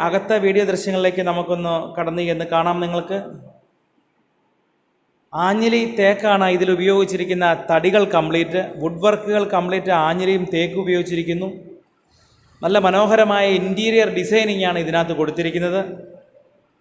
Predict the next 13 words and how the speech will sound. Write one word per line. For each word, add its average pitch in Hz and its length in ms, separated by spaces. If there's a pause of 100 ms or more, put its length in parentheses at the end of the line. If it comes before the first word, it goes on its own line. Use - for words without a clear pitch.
(2250)
എന്തുകൊണ്ടും 233 480
നല്ലൊരു 233 400
വീട് 226 300 (560)
മനസ്സിൽ 208 420 (220)
സ്വപ്നം 214 440
കാണുന്നവർക്ക്, 165 640 (1000)
നല്ലൊരു 240 360
വീട് 226 240 (160)
സ്വന്തമാക്കാൻ 208 640 (120)
ആഗ്രഹിക്കുന്നവർക്ക് 170 840 (1080)
ഭരണങ്ങാനം 226 640
എന്ന് 226 180
പറയുന്ന 220 440